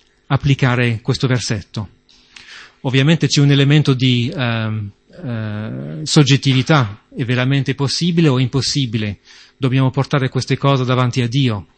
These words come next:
che conosce i nostri cuori. Però penso che sia legittimo in-, interpretare questo versetto così. Se no sarebbe troppo facile, uno potrebbe rendere la vita impossibile a un credente senza mai andar via, e il credente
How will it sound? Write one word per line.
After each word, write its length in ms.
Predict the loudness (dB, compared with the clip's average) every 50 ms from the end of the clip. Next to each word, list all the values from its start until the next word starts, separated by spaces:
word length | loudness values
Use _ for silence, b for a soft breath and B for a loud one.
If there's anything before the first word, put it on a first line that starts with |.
| b b b b b b b
che 100 | b -6
conosce 460 | -2 0 2 2 2 2 2 2 0 0
i 80 | 0
nostri 320 | 0 -2 -4 -6 -6 -8 -8
cuori. 440 | -6 -6 -6 -4 -6 -8 -10 -10 -12 _ _ B B B B B B B
Però 180 | -2 0 0 2
penso 280 | 4 4 4 4 2
che 100 | 0 0
sia 140 | 0 2 2
legittimo 640 | 2 2 2 4 2 2 2 2 0 2 2 2
in-, 120 | 0 0 -2 -6 _ _ _ _
interpretare 640 | -6 -6 -4 -2 -2 0 0 0 0 0 0 0 0
questo 260 | 0 -2 -4 -4 -4
versetto 600 | -4 -4 -4 -2 -2 -4 -4 -2 -2 -2 -2 -2
così. 300 | -2 -4 -4 -4 -4 -6 -8 _ b b b b b b b b b b b b b b b b
Se 140 | 0 2
no 80 | 4 4
sarebbe 320 | 4 2 0 0 0 -2
troppo 260 | 0 0 0 0 0 0
facile, 460 | 0 0 0 0 0 -2 -2 -2 -2
uno 240 | 0 0 0 0 0
potrebbe 400 | -2 -2 -4 -2 -2 0 0 0
rendere 320 | 0 0 0 0 -2 -2
la 100 | -2 -2
vita 240 | -2 -2 -2 0 0
impossibile 640 | 0 0 0 -2 -2 -2 -2 -2 -2 0 0 2 2
a 60 | 2
un 100 | 0 0
credente 500 | 0 0 0 0 0 -2 -2 -2 -2 -2
senza 300 | -2 -2 -4 -2 -4 -2
mai 160 | -2 -2 0
andar 300 | 0 0 0 0 -2 -2
via, 420 | -2 -2 0 2 2 2 0 0 _ B B B B B B B B B B B B B B B B _ _ _ _ _
e 100 | -2 0
il 80 | 0 0
credente 800 | 0 2 2 4 4 6 6 6 6 4 4 4 4 4 4